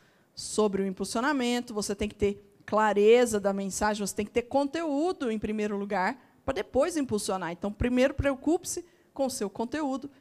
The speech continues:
e depois você coloca o dinheiro pra atingir mais gente.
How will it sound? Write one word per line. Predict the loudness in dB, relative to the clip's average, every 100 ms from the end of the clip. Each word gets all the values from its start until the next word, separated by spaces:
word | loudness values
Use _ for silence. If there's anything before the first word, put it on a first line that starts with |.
| _
e | -2
depois | 0 2 0 0 -8 _ -8
você | -6 -4
coloca | -4 0 0 -2
o | -6
dinheiro | -4 -2 -2
pra | -2 -2
atingir | -2 -4 -4 -4
mais | -4 -4 -2
gente. | -2 -4 -6 -10